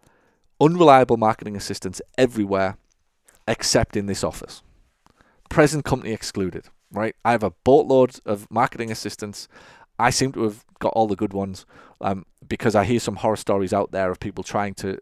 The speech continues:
hire marketing assistants, put them in your office, and you leave them for a week and you realise they've done absolutely nothing. In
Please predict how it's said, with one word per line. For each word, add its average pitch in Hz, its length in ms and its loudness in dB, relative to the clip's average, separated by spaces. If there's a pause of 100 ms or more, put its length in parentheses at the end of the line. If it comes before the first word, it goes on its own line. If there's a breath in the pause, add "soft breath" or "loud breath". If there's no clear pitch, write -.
hire 113 320 -2
marketing 98 400 -6
assistants, 95 540 -12 (100)
put - 140 -4 (240)
them 110 120 -6
in 107 120 -6
your 101 120 -2
office, 95 380 -8 (720 loud breath)
and 101 340 -2
you 101 80 -2
leave 127 220 4
them 110 120 -2
for - 120 -6
a 101 60 -2
week 101 200 -4
and 95 120 -8
you 95 60 -6
realise 98 280 -2
they've 92 140 -12
done 95 100 -6
absolutely 95 380 -8
nothing. 85 340 -12 (340)
In 98 220 -10